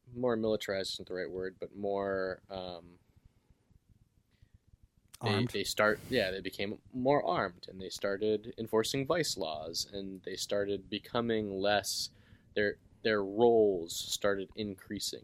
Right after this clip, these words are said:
Speaker 1: and they started becoming sort of more professional, um, and abundant.
Speaker 2: Mm-hmm.
Speaker 1: And also it changed the relationship, I think,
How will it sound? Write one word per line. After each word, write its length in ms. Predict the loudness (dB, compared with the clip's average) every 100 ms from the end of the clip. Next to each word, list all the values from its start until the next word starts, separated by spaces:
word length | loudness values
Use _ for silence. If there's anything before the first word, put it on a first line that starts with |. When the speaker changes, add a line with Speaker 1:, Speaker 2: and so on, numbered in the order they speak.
| -12
Speaker 1:
and 100 | -8
they 220 | -6 -6 -10 -8
started 380 | -4 -2 -2
becoming 400 | -4 -8 -6 -6
sort 280 | -4 -2 -2
of 140 | -2 -4
more 380 | -4 -2 -4 -8 _ -20 -20 _ _ _
professional, 800 | -6 0 0 0 0 0 0 -2 -10 -20 -20 -20 -20 -20 -16 -10
um, 200 | -8 -8
and 120 | -10 -10
abundant. 720 | -4 -2 -2 -6 -14 -20 -20 -20 _ -20 -20 -20 -20 -20 -20 -20 -20 -20 _ _ _ _ _ _ _ _ _ _ _ _ -8
Speaker 2:
Mm-hmm. 300 | -6 -6 -8 -10 _ _ _ _ -20 _ _ _ _ -8
Speaker 1:
And 100 | -2
also 360 | 0 0 2
it 100 | 2
changed 380 | 0 -4 -4 -4
the 80 | 0
relationship, 680 | 2 2 0 -6 -10 -12 -14 _ -18
I 40 | -18
think, 260 | -16 -20